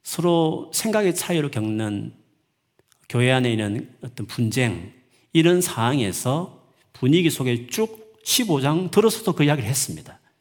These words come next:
그러다가 이 기도가 나온 것이기 때문에 이 기도는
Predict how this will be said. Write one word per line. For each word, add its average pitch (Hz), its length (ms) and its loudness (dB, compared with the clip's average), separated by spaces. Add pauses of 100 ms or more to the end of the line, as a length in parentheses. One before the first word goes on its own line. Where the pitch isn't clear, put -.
(600)
그러다가 180 440 2
이 113 100 -2
기도가 117 400 -4
나온 80 260 -10
것이기 - 360 -10
때문에 78 400 -18 (440)
이 113 100 -6
기도는 101 680 -6